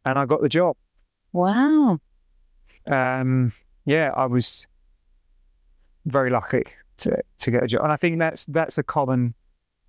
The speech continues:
Speaker 1: theme. And I have this discussion with some of the people I worked for about, you know, you need a bit of luck on your side. They,
Speaker 2: Yeah.
Speaker 1: you know, I think it,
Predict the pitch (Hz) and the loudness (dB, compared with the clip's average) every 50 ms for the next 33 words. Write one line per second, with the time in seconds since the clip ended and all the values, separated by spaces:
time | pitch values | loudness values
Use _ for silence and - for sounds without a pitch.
0 | _ _ - 139 127 123 120 123 127 120 131 139 117 123 117 - 123 107 - 135 | _ _ -2 0 0 0 0 -2 -2 -2 -2 -2 0 -2 -2 -2 -4 -2 -2 -2
1 | 110 - - 117 - - 123 117 113 107 - 127 120 - - 78 69 67 71 67 | -2 -2 -2 -2 -2 0 0 0 0 0 0 0 -2 0 0 -2 -2 0 0 0
2 | 58 - - - - - 65 69 64 - 123 113 113 - _ _ - 139 117 110 | 0 -2 -4 -8 -8 -4 -2 -2 -2 0 -2 -2 -2 -6 _ _ -4 -2 0 0
3 | 107 107 113 120 117 107 104 113 110 110 113 117 117 - - - 117 110 110 107 | 0 2 2 2 2 2 2 0 0 0 0 -2 -2 -4 -6 -8 -8 -8 -6 -6
4 | - - 120 107 104 104 107 107 - _ - - _ _ _ _ - - 196 185 | -2 0 0 0 0 -2 -2 -6 -12 _ -20 -20 _ _ _ _ 0 0 2 2
5 | 180 180 175 - _ _ _ - 127 113 101 98 - _ _ _ - - - - | 0 -2 -4 -6 _ _ _ -2 0 0 0 0 -4 _ _ _ -20 -20 -20 -20
6 | _ _ _ _ _ _ _ _ - 131 117 - 139 135 - 139 123 - | _ _ _ _ _ _ _ _ -6 -4 -2 0 -2 0 2 0 0 0